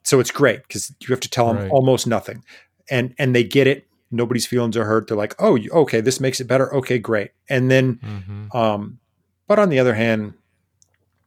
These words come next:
Speaker 1: it's nice to get paid to do that stuff, but it's not, it's not my favorite thing to do, man. It's
Speaker 2: Yeah.
Speaker 1: not my favorite
Speaker 2: Yeah.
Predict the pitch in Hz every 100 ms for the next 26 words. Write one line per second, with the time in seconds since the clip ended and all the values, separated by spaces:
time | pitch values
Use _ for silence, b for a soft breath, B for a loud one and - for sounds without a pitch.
0 | _ _ _ - 127 - 165 - 113 -
1 | 104 107 117 127 123 131 - 135 - 107
2 | - 120 117 _ _ 117 - - 110 110
3 | 101 104 101 92 90 101 92 92 95 _
4 | _ _ - 110 107 104 98 107 95 92